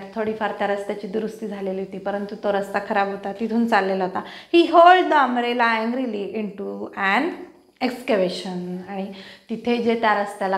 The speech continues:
खड्डे पडलेले होते, एक्स्केव्हेशन म्हणजे काय, तर त्या रस्त्याला जे खड्डे पडलेले होते, तिथे जी दुरुस्ती चाललेली होती,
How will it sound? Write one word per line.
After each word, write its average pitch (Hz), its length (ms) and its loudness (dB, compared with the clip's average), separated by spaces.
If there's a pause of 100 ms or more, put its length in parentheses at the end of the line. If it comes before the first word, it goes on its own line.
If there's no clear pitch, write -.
खड्डे 190 240 -2
पडलेले 185 380 0
होते, 175 200 -4
एक्स्केव्हेशन 202 640 -4
म्हणजे 196 240 -4
काय, 214 160 -6 (1200)
तर 226 60 0
त्या 226 220 2
रस्त्याला 226 380 0
जे 202 240 -2
खड्डे 202 240 -2
पडलेले 196 420 -2
होते, 196 320 -10
तिथे 214 220 -4
जी 202 120 -4
दुरुस्ती 226 440 -2
चाललेली 202 440 -2
होती, 196 280 -8